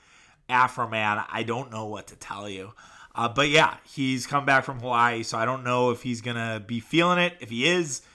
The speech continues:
we'll do it on Thursday. If not, I do wanna talk to him. I, I think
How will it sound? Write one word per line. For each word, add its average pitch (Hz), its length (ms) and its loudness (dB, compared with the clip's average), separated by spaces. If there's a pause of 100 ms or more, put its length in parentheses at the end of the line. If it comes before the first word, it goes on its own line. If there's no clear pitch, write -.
(160)
we'll 113 140 -8
do 143 220 2
it 156 60 10
on 147 180 6
Thursday. 135 440 0
If 120 140 -6
not, 135 340 4 (320)
I 117 60 -8
do 120 200 -2
wanna 185 220 0
talk 139 340 0
to 113 80 -12
him. 95 80 -16
I, 104 280 -10
I 113 60 -6
think 139 380 -6